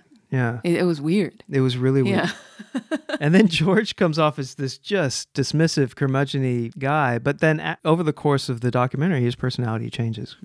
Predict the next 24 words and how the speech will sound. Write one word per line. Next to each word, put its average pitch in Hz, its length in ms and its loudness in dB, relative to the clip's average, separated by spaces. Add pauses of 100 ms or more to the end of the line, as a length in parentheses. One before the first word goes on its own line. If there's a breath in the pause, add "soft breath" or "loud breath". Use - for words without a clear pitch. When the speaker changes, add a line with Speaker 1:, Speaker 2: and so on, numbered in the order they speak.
Speaker 1:
quite - 180 2
a - 40 2
bit. 120 180 0
Speaker 2:
Mm-hmm. - 240 -14 (300 loud breath)
Speaker 1:
And, 120 340 0
um, 117 260 -2
not 147 180 6
his 131 120 4
personality, 120 460 -4
but 123 140 -2
his, 120 360 0
his 127 180 -4
attitude 123 420 2 (180)
changes 123 280 -2
Speaker 2:
Well, - 80 2
Speaker 1:
quite - 60 -10
a 190 40 -4
Speaker 2:
George 330 320 2
Speaker 1:
bit. 220 80 -6
Speaker 2:
wrote 190 240 2
some 165 180 -2
of 151 80 -2
my 147 180 -2
favorite 139 800 -4